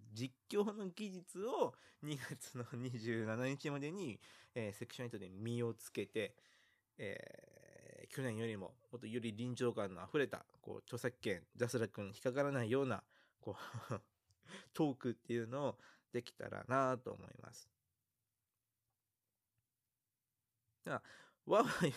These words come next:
とりますが、今日はこの辺でお時間でございます。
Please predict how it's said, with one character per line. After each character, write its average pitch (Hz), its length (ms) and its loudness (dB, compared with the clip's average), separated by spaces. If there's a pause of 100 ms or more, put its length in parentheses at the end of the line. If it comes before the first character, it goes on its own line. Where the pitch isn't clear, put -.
(120)
と - 160 -2
り 120 180 2
ま 135 80 2
す 123 140 -4
が、 98 140 -2
今 104 100 -8 (180)
日 175 40 6
は 127 100 6
こ 135 140 -4
の 143 80 -4
辺 143 240 -4
で 127 160 2 (320)
お 190 140 8
時 190 100 2
間 160 180 8
で 117 80 4
ご 107 140 2
ざ 98 120 4
い 98 60 2
ま 110 120 2
す。 107 220 2